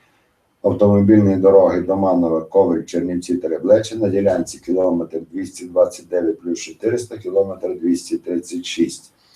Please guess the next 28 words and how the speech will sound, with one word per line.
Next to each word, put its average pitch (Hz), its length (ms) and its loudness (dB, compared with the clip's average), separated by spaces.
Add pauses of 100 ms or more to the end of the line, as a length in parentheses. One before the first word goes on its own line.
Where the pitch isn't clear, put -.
(540)
згідно 127 320 6
з - 60 -2
технічним 110 600 -2
завданням 95 480 -2
замовника 92 560 -4
торгів. 71 440 -6 (760)
Вивчивши 135 460 2
документацію 101 760 2
з - 60 -12
конкурсів 107 640 -2
торгів 92 360 0
та 92 80 -4
технічне 131 500 -4
завдання 92 680 0
на 90 160 -2
виконання 110 640 2
зазначених 101 680 -2
вище 104 320 0
робіт, 87 460 0
ми, 104 140 0
уповноважені 95 840 0
на 95 80 -8
підписання 104 600 -4
договору, 92 500 0
маємо 104 340 4
можливість 95 560 -4
та 98 80 2
погоджуються-, 92 800 -4